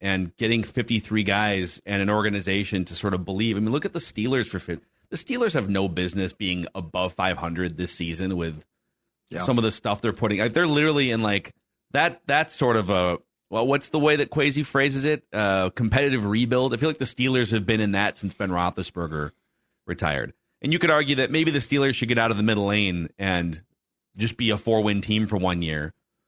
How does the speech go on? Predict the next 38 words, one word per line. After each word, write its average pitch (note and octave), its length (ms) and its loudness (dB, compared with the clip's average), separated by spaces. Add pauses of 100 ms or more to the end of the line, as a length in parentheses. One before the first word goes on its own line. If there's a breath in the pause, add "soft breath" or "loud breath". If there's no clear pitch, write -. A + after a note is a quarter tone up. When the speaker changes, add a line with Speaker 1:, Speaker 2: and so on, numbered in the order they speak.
(460)
Speaker 1:
But C3 100 0
I C#3+ 140 4
don't F3+ 100 2
know. F#3+ 120 2
I B2+ 140 4
think D#3+ 420 -4
I, C3 300 2
I C3+ 180 2
do C#3+ 180 2
believe B2+ 400 2
that G#2 160 2 (840)
there A#2+ 180 0
is C#3 160 2
value A#2 400 2
in A2+ 60 0
the G#2+ 80 -2
culture. - 420 -6 (840)
And G2+ 320 -2
so G2 520 0 (1500)
it C3+ 140 0
is D3+ 180 4
probably C3+ 500 2
a C3 60 2
mistake A#2 600 -2 (220)
to A#2 100 -4
not A2 260 2 (180)
do G#2+ 160 -2
something A#2 520 0
with G#2 300 0
the G#2+ 60 0
Danielle G2 280 0
Hunter G2 340 0
asset, G2 420 -2
which D3 180 0
is C3 120 0
why D3+ 220 4
I'm C#3 180 0
saying, A#2+ 520 -2